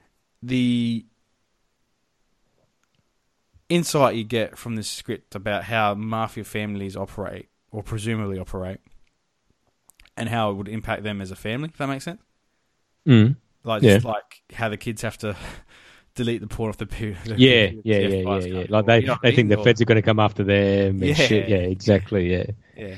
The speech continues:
Speaker 2: Because really, like, every other kind of mafia <clears throat> movie or whatnot, like, you just see, yeah, the main boys and how they deal with it.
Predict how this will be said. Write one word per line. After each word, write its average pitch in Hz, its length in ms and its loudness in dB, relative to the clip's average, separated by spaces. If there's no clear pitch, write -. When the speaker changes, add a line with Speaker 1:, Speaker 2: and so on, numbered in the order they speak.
Speaker 2:
Because 208 360 10
really, 110 260 8
like, 113 220 4
every 120 240 4
other 101 220 4
kind 95 300 2
of 90 60 2
mafia 92 640 4
<clears throat> - 40 8
movie 107 960 8
or 104 80 2
whatnot, 104 520 4
like, - 200 2
you 113 60 -4
just 120 160 4
see, 107 200 6
yeah, 98 140 8
the 95 80 4
main 98 280 4
boys 98 760 4
and 95 320 -2
how 92 120 2
they 95 200 6
deal 92 240 4
with 87 160 0
it. 87 240 -4